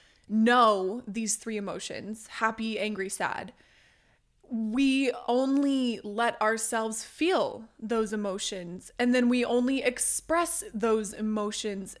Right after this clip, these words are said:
or communicate those emotions. And so it ends up being this box that we feel stuck in, and people start to view us from those <laughs> lenses,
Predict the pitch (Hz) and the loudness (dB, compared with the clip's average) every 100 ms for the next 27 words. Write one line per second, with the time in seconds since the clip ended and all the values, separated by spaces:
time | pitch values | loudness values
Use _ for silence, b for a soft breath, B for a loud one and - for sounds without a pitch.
0 | - 220 214 - - 254 269 302 302 262 | -4 -2 -4 -6 -2 0 2 2 2 -2
1 | 233 220 214 226 233 220 208 226 220 233 | -4 -4 -4 -4 -4 -6 -4 -4 -2 0
2 | 220 208 - 254 311 277 - 240 302 190 | 0 -2 -4 -2 0 -2 0 0 0 -2
3 | 196 233 277 214 208 202 185 180 226 226 | -4 0 0 0 -2 -6 -6 -2 0 0
4 | 208 - 214 196 214 208 - B B B | -2 -10 -10 -8 -8 -8 -12 B B B
5 | B B B 262 233 233 254 330 214 208 | B B B 0 2 2 0 0 -2 -4
6 | 208 226 220 - _ - 247 247 247 - | -4 -2 -4 -6 _ -10 -6 -4 -4 -2
7 | 226 226 196 208 233 220 220 - 226 214 | -4 -6 -6 -2 0 0 -2 -4 -4 -2
8 | 208 190 196 226 247 294 - 240 226 214 | -2 -4 -4 0 0 0 -2 -4 -4 -6
9 | - | -10